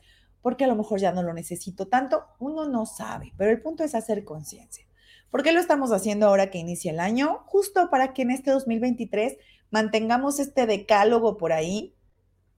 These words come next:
o al menos en este ejercicio hagamos consciente estas diez cosas que sabemos que no podemos dejar de hacer, porque si no, hagan de cuenta que como que se nos descompone todo, ¿no? <laughs> Son estas diez anclas, son estas diez muletillas, son estas diez actividades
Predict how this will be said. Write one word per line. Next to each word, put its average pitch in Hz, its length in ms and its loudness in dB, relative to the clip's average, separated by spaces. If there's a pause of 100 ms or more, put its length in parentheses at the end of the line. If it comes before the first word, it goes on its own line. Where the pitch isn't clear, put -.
(100)
o 226 120 2
al 196 100 4
menos 226 320 0
en 196 160 -2
este 208 200 -2
ejercicio 208 360 -2
hagamos 196 260 -2
consciente 180 440 -4
estas 185 260 -4
diez 185 160 -6
cosas 185 260 -10
que - 140 -18
sabemos 294 500 -4
que 233 100 -6
no 208 160 -2
podemos 196 340 -2
dejar 175 280 -4
de 175 60 -2
hacer, - 320 -4 (380)
porque 190 200 -2
si 208 140 -4
no, 226 220 4
hagan 233 280 4
de 240 100 0
cuenta 214 260 2
que 240 100 -4
como 180 220 0
que - 80 -12
se 190 120 -2
nos 170 140 -2
descompone 196 600 2
todo, 226 520 6
¿no? 381 360 -2 (120)
<laughs> - 260 -14
Son 330 200 2
estas 311 340 4
diez 247 380 6
anclas, 254 640 4
son 220 180 0
estas 208 300 0
diez 185 220 0
muletillas, 233 840 2
son 220 140 -4
estas 196 300 -2
diez 190 180 -6
actividades 175 960 0